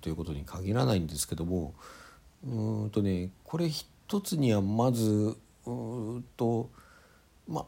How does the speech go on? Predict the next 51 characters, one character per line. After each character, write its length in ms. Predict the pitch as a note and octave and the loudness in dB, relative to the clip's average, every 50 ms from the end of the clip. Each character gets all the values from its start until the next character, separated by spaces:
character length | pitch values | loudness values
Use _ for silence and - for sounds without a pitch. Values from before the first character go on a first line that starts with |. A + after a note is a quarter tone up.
| - | 2
あ、 80 | - F#3+ | 6 6
あ 20 | A3 | 6
る 60 | D4 | 6
種 160 | - - A3 | 6 6 6
の 100 | D#3 A2+ | 6 6
抽 380 | G#2 - - - E3+ F#3 F#3 - | 6 4 4 6 6 6 6 6
象 180 | - G3+ G3 | 6 6 6
化 260 | F#3+ F#3+ - F#3+ F#3+ F#3 | 6 4 6 6 8 8
で 140 | F3 G3+ | 10 8
は 180 | G3+ F#3 C3 A2 | 10 12 12 12
あ 60 | A#2 | 10
る 340 | A#2 A2 G2 F#2 F2+ F2 F2 | 10 8 6 4 4 2 2
わ 100 | F2 E2+ | 0 2
け 120 | - F#2 | 0 0
な 160 | D#2+ D#2 D#2 F2+ | -2 -2 -2 -4
ん 300 | F2 C#2+ D2 D#2+ D#2+ F2 | -6 -6 -8 -8 -10 -8
で 100 | E2+ D#2+ | -8 -8
す 160 | - - F#2+ | -6 -6 -6
よ 100 | C#2+ C#2+ | -4 -2
ね。 260 | E2 G2 G2+ G2+ - - - - - - - _ - | -2 -2 -2 -2 -4 -8 -18 -20 -20 -20 -20 _ -10
ま 80 | - D3 | -6 -6
あ、 20 | |
っ 40 | C#3+ | -2
て 120 | - - F#3+ | 2 4 6
い 80 | F#3+ | 8
う 40 | F#3+ | 8
の 100 | E3 B2 | 8 6
は、 60 | G2 | 6
そ 120 | G2+ - A2+ | 6 4 4
の、 420 | G#2 G#2 G#2 G2+ G2 G2 G#2+ - - - _ _ _ _ _ _ _ _ _ _ _ _ _ _ - | 4 4 4 4 4 2 0 -2 -6 -16 _ _ _ _ _ _ _ _ _ _ _ _ _ _ -2
話 360 | - - E3+ F#3+ A3 A3+ - | 4 6 8 10 10 8 8
し 40 | - | 6
て 120 | - F3+ | 8 10
い 20 | C#3 | 10
る 120 | A2+ G2+ | 10 10
内 320 | G2 G#2 A#2+ D3 D3+ C#3+ | 10 10 10 10 10 10
容 180 | C#3+ D3+ C#3+ C#3 | 10 10 10 8
そ 160 | C3+ - D#3 | 8 8 8
の 120 | D3 D3+ D#3 | 8 8 8
も 200 | D3+ D3 D3 D3+ | 8 10 10 10
の 120 | F3 F3+ | 10 10
で 80 | D3+ A#2 | 10 8
は 100 | E2+ D2+ | 8 6
な 120 | D#2+ E2 | 0 -4
い 60 | D#2+ | -4
か 100 | - - | -4 -6
ら 80 | - D2 | -8 -6
さ、 160 | - - - - | -6 -6 -4 -4
え 20 | |
っ 40 | G2 | -6
と、 460 | G2 - G2+ F#2+ F2+ F2+ E2+ F2+ F#2+ | -4 0 0 2 2 2 -2 -4 -8